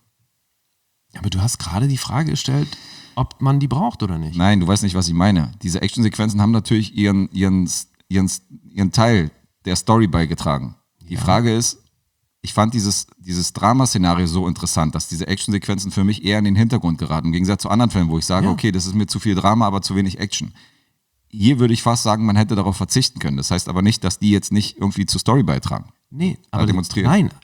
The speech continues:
Speaker 1: sehe ich ja genauso. Man hätte sehr gut auf die verzichten können, weil dann hätte man sich auch klarer für eine Richtung entschieden. Weil hier ist es nämlich eben,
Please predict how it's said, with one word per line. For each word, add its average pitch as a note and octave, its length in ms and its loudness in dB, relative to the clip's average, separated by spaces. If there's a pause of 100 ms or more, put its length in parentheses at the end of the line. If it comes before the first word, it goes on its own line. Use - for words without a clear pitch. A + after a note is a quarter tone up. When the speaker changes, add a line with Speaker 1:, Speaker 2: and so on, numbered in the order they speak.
(440)
Speaker 1:
sehe - 260 0
ich D#3 100 4
ja D3 80 4
genauso. C#3 380 4
Man B2 200 4
hätte - 320 0
sehr A#2 280 2
gut A#2 220 -2
auf - 120 -6
die A2 100 -6
verzichten G#2 500 -4
können, A2+ 300 -2
weil G2+ 100 4
dann G#2+ 140 2
hätte B2+ 180 4
man B2 180 4
sich A#2 220 -4
auch - 140 -2
klarer A#2+ 320 0
für - 140 -4
eine A2 240 0
Richtung F#2+ 260 0
entschieden. - 400 -6 (540)
Weil G#2+ 120 2
hier C3 220 2
ist C#3 140 0
es C#3 100 -2
nämlich C#3 320 0
eben, C3+ 220 -2